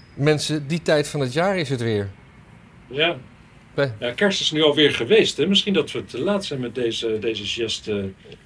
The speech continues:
Speaker 2: mensen toch eens aan te reiken.
Speaker 1: Nou ja.
Speaker 2: Nou, ik, ik, la-, laat, laten, laten we er even, even helder bij zijn, mensen. Dit,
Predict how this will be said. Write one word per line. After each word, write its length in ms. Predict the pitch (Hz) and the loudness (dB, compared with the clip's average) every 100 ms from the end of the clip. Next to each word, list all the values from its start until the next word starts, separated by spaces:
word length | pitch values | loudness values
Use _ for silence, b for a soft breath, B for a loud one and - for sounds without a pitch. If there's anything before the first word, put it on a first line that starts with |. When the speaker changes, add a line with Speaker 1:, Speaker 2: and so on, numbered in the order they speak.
| - | -18
Speaker 2:
mensen 320 | - 117 - - | -12 -10 -8 -6
toch 120 | - | -4
eens 160 | - | -4
aan 160 | 120 113 | -4 -8
te 120 | 120 | -6
reiken. 400 | 104 104 98 - - - - - - - - - - - - - - | -2 0 -2 -6 -20 -20 -20 -20 -20 -20 -20 -20 -20 -20 -20 -20 -8
Speaker 1:
Nou 300 | 202 226 208 | 0 4 6
ja. 240 | 190 175 208 | 8 8 8
Speaker 2:
Nou, 160 | 214 | 8
ik, 140 | 196 190 | 6 -2
ik, 260 | 208 190 | -2 2
la-, 140 | 240 254 | 6 8
laat, 200 | 269 220 | 8 6
laten, 300 | 247 233 202 | 4 4 4
laten 300 | 226 214 208 | 4 4 2
we 60 | 196 | 4
er 60 | |
even, 260 | 202 196 190 | 4 4 2
even 240 | 196 190 170 | 0 0 2
helder 280 | 220 196 156 | 4 4 4
bij 140 | 123 | 2
zijn, 260 | 117 117 117 | 2 0 0
mensen. 260 | 113 - | -2 -4
Dit, 120 | 185 | -8